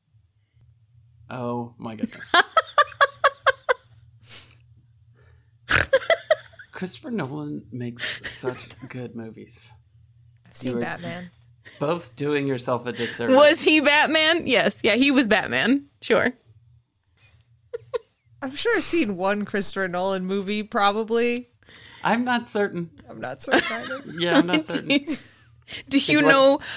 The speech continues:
Speaker 2: do you
Speaker 1: did
Speaker 2: know
Speaker 1: you watch
Speaker 2: what
Speaker 1: Dunkirk?
Speaker 2: part in
Speaker 1: The
Speaker 2: said film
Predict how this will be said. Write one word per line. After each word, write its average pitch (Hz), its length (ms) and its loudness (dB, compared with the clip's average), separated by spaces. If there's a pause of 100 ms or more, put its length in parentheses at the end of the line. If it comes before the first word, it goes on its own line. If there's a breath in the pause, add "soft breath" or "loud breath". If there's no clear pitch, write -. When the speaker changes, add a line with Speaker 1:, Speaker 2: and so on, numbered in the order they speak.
(120)
Speaker 2:
do 277 100 -2
you 311 80 6
Speaker 1:
did 339 80 4
Speaker 2:
know 339 140 6
Speaker 1:
you 349 60 8
watch 311 180 6
Speaker 2:
what 220 60 4
Speaker 1:
Dunkirk? 240 600 4 (260)
Speaker 2:
part 247 600 6 (460)
in 262 260 4 (160)
Speaker 1:
The 254 80 0
Speaker 2:
said 233 360 4
film 202 580 2